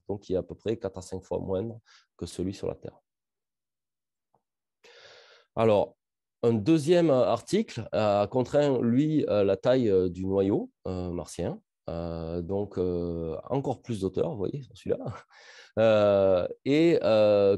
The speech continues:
comment est-ce qu'on fait ça ? Ben, on, on le fait en détectant ce type d'onde. Alors, on va peut-être commencer par ça.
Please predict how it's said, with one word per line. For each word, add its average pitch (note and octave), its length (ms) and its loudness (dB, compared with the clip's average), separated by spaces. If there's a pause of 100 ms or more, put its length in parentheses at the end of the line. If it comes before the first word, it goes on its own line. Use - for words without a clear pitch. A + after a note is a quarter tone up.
comment F#3 240 2
est-ce D3+ 100 2
qu'on C3 140 -2
fait A#2 140 -4
ça ? C3+ 500 0
Ben, A#2+ 340 2
on, G#2 340 0
on G2+ 160 0
le G2 80 -4
fait C#3+ 440 0
en A#2 140 0
détectant B2+ 640 -2
ce - 200 -10
type B2 240 -6
d'onde. A2+ 260 0
Alors, F#2 140 -4
on - 20 -6
va - 100 -10
peut-être - 160 -14
commencer F2+ 280 -8
par F2+ 120 -8
ça. - 260 -4